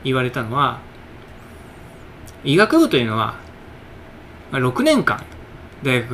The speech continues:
に行かなきゃいけない。まあ、今でこそ薬学部も六年生ですけど、当時、その大学で六年生っていうのは医学部しかありませんでした。なぜ、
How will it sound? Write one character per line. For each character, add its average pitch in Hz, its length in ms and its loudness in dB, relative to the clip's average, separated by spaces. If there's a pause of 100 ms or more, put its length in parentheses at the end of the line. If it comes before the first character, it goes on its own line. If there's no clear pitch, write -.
に 117 100 -4
行 - 40 -12
か 120 80 -4
な 113 60 -8
き 110 40 -10
ゃ - 20 -10
い - 40 -14
け - 80 -16
な - 60 -16
い。 - 40 -18 (1040)
ま 214 60 2
あ、 226 40 6
今 302 160 8
で 269 80 8
こ 151 100 4
そ 127 120 0
薬 131 260 2
学 190 260 6
部 131 80 2
も 113 100 -2
六 117 200 -4
年 123 160 0
生 120 140 -2
で 120 80 0
す - 80 -10
け 113 80 -8
ど、 117 100 -8
当 233 180 6
時、 131 240 -2 (180)
そ - 120 -8
の 127 160 -2
大 185 140 4
学 214 180 4
で 196 100 8
六 143 160 4
年 180 140 4
生 175 140 4
っ 170 60 0
て - 80 -8
い - 20 -2
う - 20 -2
の 110 60 -2
は 104 60 -2
医 - 20 -2
学 151 220 4
部 160 80 2
し - 60 -2
か 113 100 -6
あ 110 40 -4
り 117 60 -2
ま 117 100 -4
せ 127 120 -10
ん 110 80 -10
で 113 60 -14
し - 60 -14
た。 - 80 -18 (1040)
な 254 200 4
ぜ、 180 280 4